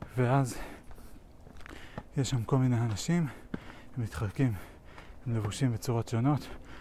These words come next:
אבל מה שהעיקר זה שכולם צבעוני, אף אחד שם לא לבוש שחור לבן.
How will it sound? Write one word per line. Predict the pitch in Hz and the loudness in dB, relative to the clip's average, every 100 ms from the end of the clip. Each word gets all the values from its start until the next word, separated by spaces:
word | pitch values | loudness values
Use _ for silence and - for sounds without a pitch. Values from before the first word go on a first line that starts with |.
| - - | -14 -4
אבל | 110 113 | 0 2
מה | 127 | 2
שהעיקר | - 123 - 160 143 | 4 0 6 6 6
זה | 123 | 4
שכולם | 117 120 147 131 | 0 4 6 6
צבעוני, | - 120 120 120 98 - - - - - - | 4 4 4 2 0 -6 -14 -14 -16 -14 -6
אף | 131 127 | -2 2
אחד | 147 | 0
שם | 127 123 | 2 2
לא | 117 | 4
לבוש | 110 113 - | 2 0 0
שחור | 131 123 110 | 0 2 2
לבן. | 107 | 2